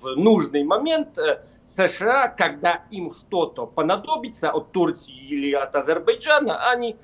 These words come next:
сдадут, э, армянского премьер-министра, вот этого или другого, и вообще всю Армению в обмен на то, что их будет действительно интересовать.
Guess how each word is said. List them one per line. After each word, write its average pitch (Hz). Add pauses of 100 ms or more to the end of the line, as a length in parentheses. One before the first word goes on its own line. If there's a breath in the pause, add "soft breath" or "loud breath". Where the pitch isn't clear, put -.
(180 soft breath)
сдадут, 160 (160)
э, 104
армянского 131
премьер-министра, 190
вот -
этого 196
или 131
другого, 175 (160 loud breath)
и 196
вообще 180
всю -
Армению 185
в 165
обмен 185
на 175
то, 233
что 165
их 160
будет 170 (260 soft breath)
действительно 185 (100)
интересовать. 170